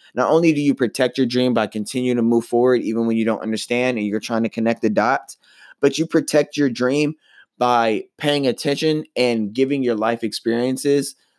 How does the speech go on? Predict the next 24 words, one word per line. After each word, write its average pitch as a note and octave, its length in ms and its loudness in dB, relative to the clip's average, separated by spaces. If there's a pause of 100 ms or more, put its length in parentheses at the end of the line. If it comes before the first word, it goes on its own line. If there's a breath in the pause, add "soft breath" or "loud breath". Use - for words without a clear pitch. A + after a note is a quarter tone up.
(200)
the A#2 300 0
emphasis B2 540 0
that G#2 180 0
they A#2 120 4
deserve. G2+ 600 2
Because B2+ 300 2
looking D#3 340 4
back B2+ 320 2
at C#3 120 0
the C3+ 80 -4
story C#3 300 4
of A#2 120 2
Joseph, C#3 500 2 (380)
we G3 160 0
read, F3 360 2
right? A#2 240 0
We C#3+ 140 -2
read D#3 240 2
that B2 120 2
he D#3 100 2
was D#3 200 -2
the C#3 80 -4
favorite C3 380 2
child G#2+ 500 0